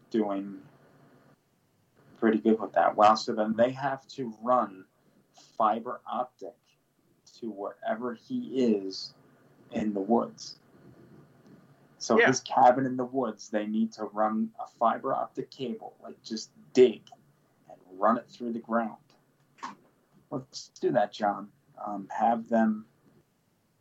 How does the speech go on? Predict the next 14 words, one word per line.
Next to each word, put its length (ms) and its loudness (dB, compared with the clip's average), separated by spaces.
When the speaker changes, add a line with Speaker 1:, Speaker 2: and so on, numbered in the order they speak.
Speaker 1:
run 320 6
that 220 -8
through 200 -6
the 80 -6
ground 460 -8
and, 340 -20
uh, 220 -8
Speaker 2:
Um, 60 -10
Speaker 1:
get 160 0
yourself 440 2
some 320 0
better 280 6
internet, 420 -14
please. 440 -14